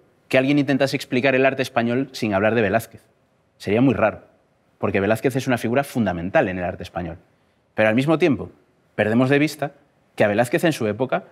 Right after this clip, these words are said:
lo conocían cuatro. Velázquez pintaba para un grupo muy pequeño de personas, y dentro de ese grupo muy pequeño de personas había seguramente muy pocas que entendían lo que Velázquez hacía.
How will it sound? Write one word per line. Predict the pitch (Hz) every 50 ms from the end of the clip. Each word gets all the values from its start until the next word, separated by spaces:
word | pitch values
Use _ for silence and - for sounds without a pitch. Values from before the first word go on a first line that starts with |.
| _ _ -
lo | 107
conocían | - 101 98 101 - 175 - 113
cuatro. | 135 143 139 - - - _ _ _ _ _ _ _ _ _ _ _ _ _ _ _ -
Velázquez | - 110 127 143 - 185 -
pintaba | - 123 117 139 151 185 220 - - - _ _ _ -
para | - 113 135
un | 160 170
grupo | 170 156 123 113
muy | 131 180 254
pequeño | 262 190 147 135 113 110
de | 104
personas, | 87 101 95 - 104 101 101 104 - - _ _ _ _
y | - 123
dentro | 139 180 196 202
de | 202 196
ese | 196 185
grupo | 170 170 160 165 156
muy | 160 160 151
pequeño | 160 156 156 147 143
de | 135 127
personas | 131 120 123 160 175 185 -
había | 139 143 175 165
seguramente | - 160 160 156 160 170 175 175
muy | 151 151 165 190 220 220
pocas | 214 - 196 185 180 180 185 -
que | - 135
entendían | 120 117 120 120 127 147 170 185
lo | 170 135
que | 120 117
Velázquez | 117 131 143 - 190 165
hacía. | 117 107 - 107 80 -